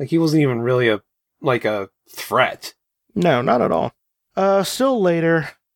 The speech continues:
Speaker 2: the members of the alien colonizers of Rigel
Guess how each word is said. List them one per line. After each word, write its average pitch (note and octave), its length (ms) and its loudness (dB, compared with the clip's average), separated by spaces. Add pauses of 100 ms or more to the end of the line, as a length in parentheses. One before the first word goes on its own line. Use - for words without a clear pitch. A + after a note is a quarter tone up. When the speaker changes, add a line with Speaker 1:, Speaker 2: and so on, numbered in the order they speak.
(160)
Speaker 2:
the E3+ 460 0
members F3 480 0
of D#3 160 -2
the D3+ 120 -2 (100)
alien D3 300 -4
colonizers C#3 1120 -4 (380)
of C#3+ 320 0 (260)
Rigel D3 600 2